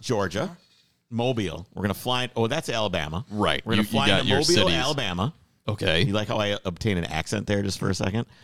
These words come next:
Speaker 1: We're gonna fly to
Speaker 2: <laughs>
Speaker 1: Mobile, Alabama.
Speaker 2: Right.
Speaker 1: We're gonna put our cell phones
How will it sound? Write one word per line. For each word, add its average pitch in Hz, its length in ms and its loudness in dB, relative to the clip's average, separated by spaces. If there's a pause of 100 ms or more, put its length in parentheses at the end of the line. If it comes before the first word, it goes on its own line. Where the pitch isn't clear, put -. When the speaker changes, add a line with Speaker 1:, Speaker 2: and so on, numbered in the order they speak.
(120)
Speaker 1:
We're 131 120 -2
gonna 131 120 2
fly 143 180 2
to 214 100 10
Speaker 2:
<laughs> - 20 8
Speaker 1:
Mobile, 190 480 0
Alabama. 175 800 0
Speaker 2:
Right. 76 300 2 (260)
Speaker 1:
We're 117 100 -4
gonna 120 140 -2
put 139 260 -2
our 104 340 0
cell 131 320 -2
phones 87 460 -4